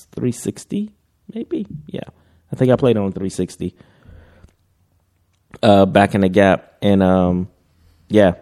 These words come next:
it was a really good game. It was, like, um, for its time, but then they did, like, a sequel or a prequel or something. I played one of 'em on,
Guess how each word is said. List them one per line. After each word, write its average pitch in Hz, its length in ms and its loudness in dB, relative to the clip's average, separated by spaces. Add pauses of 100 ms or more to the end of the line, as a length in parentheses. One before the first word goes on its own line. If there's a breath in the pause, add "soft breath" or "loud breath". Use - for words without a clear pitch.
(100)
it 143 80 0
was 160 120 6
a 139 60 6
really 120 200 6
good 104 160 2
game. 101 340 4
It 101 60 2
was, 107 180 2
like, 95 240 0
um, 87 560 -2
for 135 220 4
its 110 100 -2
time, 98 420 -2
but 98 120 -4
then 117 140 2
they 110 80 -2
did, 104 180 0
like, 87 360 -6 (480)
a 90 80 -6
sequel 85 540 -6
or 82 600 -2
a - 40 -12
prequel - 420 -6
or 82 120 -6
something. 82 560 -12
I 101 80 -6
played 117 260 0
one 107 160 0
of 101 120 0
'em 98 60 -2
on, 92 160 -4